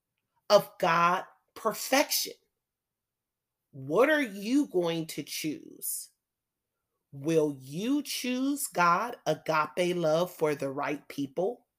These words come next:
That means that God has made his salvation available to all individuals who are willing to become the righteousness of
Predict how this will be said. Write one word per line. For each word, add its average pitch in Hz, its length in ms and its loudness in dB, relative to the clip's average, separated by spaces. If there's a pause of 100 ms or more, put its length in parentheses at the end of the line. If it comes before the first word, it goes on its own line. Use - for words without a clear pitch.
(920)
That 170 360 0
means 202 380 -4
that 147 340 -6
God 170 360 0
has 180 300 -2
made 156 360 0
his 175 320 2
salvation 190 1040 -2 (640)
available 165 1120 4 (1000)
to - 200 0 (600)
all 311 480 8
individuals 135 1000 -6 (420)
who 262 260 -2
are 151 200 -2
willing 269 840 2
to - 200 -2
become 254 880 -6 (500)
the 147 300 0
righteousness 185 1160 0
of 214 160 -6